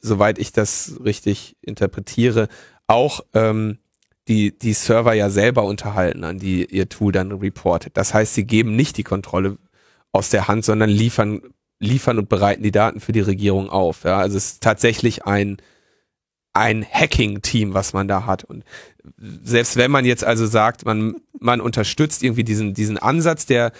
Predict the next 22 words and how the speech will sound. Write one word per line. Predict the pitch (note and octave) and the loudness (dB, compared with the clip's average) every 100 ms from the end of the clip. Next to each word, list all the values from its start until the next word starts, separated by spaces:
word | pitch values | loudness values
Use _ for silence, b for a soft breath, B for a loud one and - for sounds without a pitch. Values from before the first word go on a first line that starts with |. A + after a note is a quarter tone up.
| B B | B B
des | A#2 A2 | -2 -2
Staatstrojaners, | - A#2+ - - A2+ A2 G#2+ | 2 0 0 0 0 0 0
dann | G#2 | 0
hat | A#2+ A#2+ | 0 0
man | A2+ | 0
da | A2+ | 2
nochmal | A#2+ - G#2 | 0 -2 -2
ein | G2 | 0
ganz | G#2+ C3 - | 0 0 -2
riesiges | A2+ C#3+ C#3+ A#2+ | 0 0 2 0
Datenschutzproblem, | - G#2 G#2+ A#2+ G#2+ - G#2 G#2+ G#2+ G#2 | 2 0 0 -4 -6 -4 -2 0 0 0
dass | G2+ | -2
auf | G#2 - | -4 -4
einmal | G#2 G#2 | -2 0
private | G#2 - G#2 F#2+ G2 A#2 B2 A2 B B B B - | -2 -2 -2 2 2 2 0 0 B B B B -6
Unternehmen, | A#2 - G#2 A2 A2+ C3 A#2+ A#2 b b b _ _ | -2 0 2 2 4 2 0 -2 b b b _ _
äh, | A2 G#2 G#2 | 2 2 2
an | G#2+ G#2 | 0 0
so | A2 | 0
einer | G#2+ G#2 - | 2 2 2
invasiven | A2 G#2+ G#2 G#2+ G#2 | 0 0 0 0 -2
Maßnahme, | G2 G2 G#2 G#2 F#2 F#2+ G2 F#2+ | 0 0 0 -2 -2 -2 -6 -8